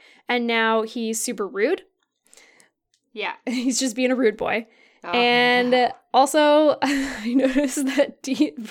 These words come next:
Speaker 1: from season one to season ten, Dean's voice has dropped about half an octave. <laughs>
Speaker 2: Well, he was, like, twenty-two when they filmed season
Speaker 1: Yeah.
Speaker 2: one. He was a baby. <laughs>
Speaker 1: He was a baby.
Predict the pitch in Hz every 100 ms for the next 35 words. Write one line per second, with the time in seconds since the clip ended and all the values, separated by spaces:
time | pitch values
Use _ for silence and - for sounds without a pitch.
0 | 262 - 269 247 285 277 254 240 294 370
1 | 440 269 247 233 208 185 - 403 494 -
2 | - - _ 240 339 320 359 330 233 226
3 | - - - 269 226 240 233 226 - _
4 | 240 214 - 254 302 330 262 - - 233
5 | 285 - 415 _ - 302 302 349 392 392
6 | 330 294 - - - 277 247 214 - 269
7 | 220 185 185 170 180 - 175 101 110 196
8 | - _ _ _ - 208 170 170 339 233
9 | - 202 _ _ _ 302 330 247 226 165
10 | 156 - - - _ - _ _ - _
11 | - - - 415 - 320 381 403 320 233
12 | 202 208